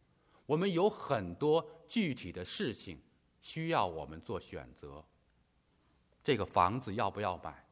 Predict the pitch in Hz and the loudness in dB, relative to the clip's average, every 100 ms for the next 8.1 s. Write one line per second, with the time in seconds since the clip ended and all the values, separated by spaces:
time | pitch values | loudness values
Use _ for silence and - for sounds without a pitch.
0 | _ _ _ _ _ _ _ _ - 151 | _ _ _ _ _ _ _ _ 0 2
1 | 107 - 101 87 - 101 92 92 95 87 | 4 2 2 2 4 2 0 -4 -4 -4
2 | - _ _ _ _ _ _ _ _ - | -8 _ _ _ _ _ _ _ _ 2
3 | 175 123 110 - 190 180 107 123 131 95 | 4 4 0 2 4 4 0 -4 -4 -2
4 | 104 85 85 73 - _ _ _ _ _ | -2 -2 -6 -10 -14 _ _ _ _ _
5 | _ - 180 180 160 139 87 143 101 98 | _ 0 2 0 0 -2 0 -2 -4 -4
6 | 110 87 - 110 - - _ _ _ _ | -4 -4 -2 -2 -2 -14 _ _ _ _
7 | _ _ - 175 139 - 120 113 160 170 | _ _ 4 6 4 2 -2 0 2 2
8 | 101 | 0